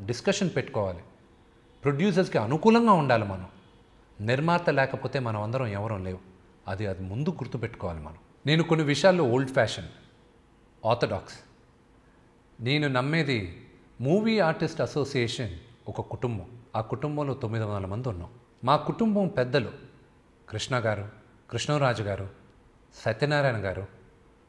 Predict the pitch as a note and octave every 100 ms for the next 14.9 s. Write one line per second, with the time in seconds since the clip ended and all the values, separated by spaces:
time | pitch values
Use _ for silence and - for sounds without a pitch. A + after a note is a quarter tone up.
0 | _ _ _ - G#2 C3 C3 A#2 G2+ F#2+
1 | F#2 - - - _ - F#2 G#2 C#3 D3
2 | - B2 G2+ F#2+ G2 - - _ _ -
3 | G2+ B2 C#3+ A#2+ G#2 A2+ - - - -
4 | B2 B2 C#3+ C#3 A2 G2 G2 A2+ - -
5 | _ - - G2 A2 B2+ A#2+ B2 G#2 F#2+
6 | A2 - F#2+ G#2 G#2+ - C3 G#2 G2 G2
7 | A2 - - - _ _ _ G#2 G#2+ A2+
8 | D3+ C3+ A2+ F#2+ F#2+ A2+ - - - _
9 | _ _ - G2+ A2 - C3 B2+ G#2 G#2
10 | A2+ G#2 A2 B2 B2+ A2+ G2 F#2+ A2 -
11 | - - - - B2 D3 C#3+ B2 A#2+ A#2
12 | G#2+ G2+ G2+ A2+ G2 A#2+ C3+ B2+ G#2+ A#2
13 | G#2 G2 F#2 G#2+ - - - - - -
14 | F#2+ G#2+ B2+ D3 C3+ A2 G2 F#2